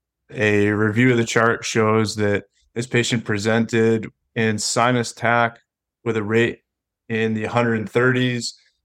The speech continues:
uh, temperature of ninety-eight, satting ninety-eight percent on room air. The triage nurse reported that the patient reported fever,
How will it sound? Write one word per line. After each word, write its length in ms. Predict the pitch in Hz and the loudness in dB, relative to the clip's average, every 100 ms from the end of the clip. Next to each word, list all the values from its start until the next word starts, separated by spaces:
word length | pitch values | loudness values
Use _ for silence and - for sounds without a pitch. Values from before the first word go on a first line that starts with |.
| - | -14
uh, 220 | 110 104 | -6 -4
temperature 460 | - 131 127 131 117 | 0 -2 0 0 0
of 100 | 110 | 2
ninety-eight, 720 | 107 104 101 110 120 120 - | 0 0 -2 0 0 -2 -6
satting 580 | - 120 113 113 113 107 | -6 -2 0 0 -4 -4
ninety-eight 540 | 107 117 113 113 110 | -2 0 0 -2 -4
percent 460 | 117 104 110 104 - | -8 -6 -4 -4 -4
on 140 | 98 | -6
room 220 | 95 95 | -4 -2
air. 300 | 90 87 90 - _ _ _ _ - | -2 0 -2 -6 _ _ _ _ -4
The 280 | 113 110 | -2 -2
triage 480 | 110 - 131 123 120 | -2 0 2 2 0
nurse 480 | 117 117 110 - - | 0 2 0 -4 -6
reported 580 | 110 110 117 117 117 104 | -6 -2 0 2 0 0
that 240 | 110 107 - - | -2 -2 -8 -18
the 60 | |
patient 560 | 113 143 135 143 123 - _ | -4 -2 0 0 0 -4 _
reported 420 | 123 127 110 101 | -6 0 0 -2
fever, 600 | - 156 156 156 151 135 | -4 -2 0 2 2 0